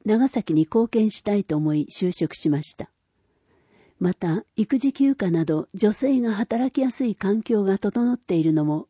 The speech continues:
この会社を選んだ理由の一つです。クエスチョン二。どんな仕事を担当していますか？観光庁のいろいろな業務で使われているシステムの開発や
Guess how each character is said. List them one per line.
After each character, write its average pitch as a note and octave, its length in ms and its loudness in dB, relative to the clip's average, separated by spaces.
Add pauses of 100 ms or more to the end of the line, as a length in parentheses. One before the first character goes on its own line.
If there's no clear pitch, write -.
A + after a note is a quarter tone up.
こ A3 100 0
の A#3+ 140 2
会 A3 240 -2
社 G3+ 180 0
を F#3+ 80 2
選 G#3 260 0
ん F#3+ 60 0
だ E3 120 -2
理 E3 120 2
由 F#3 160 2
の F3 120 2
一 E3 240 -6
つ - 100 -12
で C#3 140 -12
す。 - 200 -20 (1800)
ク G#3 140 2
エ B3+ 80 4
ス - 120 -12
チ G3 100 -2
ョ D#3+ 60 2
ン D3+ 140 2
二。 D3+ 240 2 (640)
ど B3+ 180 4
ん B3+ 40 6
な A3+ 120 4
仕 - 140 -6
事 F3+ 260 2
を D#3+ 80 0
担 F#3+ 220 -2
当 F#3+ 180 0
し - 140 -8
て F#3+ 80 -2
い E3+ 100 2
ま E3+ 120 0
す - 140 -14
か？ D#3+ 220 -8 (1200)
観 B3 200 2
光 C4 220 2
庁 E3 280 2
の D#3+ 200 2
い A#3 120 0
ろ B3+ 140 4
い B3+ 40 2
ろ B3+ 80 2
な B3 160 2
業 B3 160 0
務 G#3+ 200 2
で D#3 120 2
使 - 240 -4
わ G#3 140 2
れ G3+ 120 0
て - 120 -4
い F3+ 100 2
る F#3 120 2
シ A#3+ 200 -6
ス - 140 -10
テ F3 120 0
ム D#3 80 2
の D3+ 160 0
開 G#3 280 -2
発 G3 320 -6
や E3+ 220 0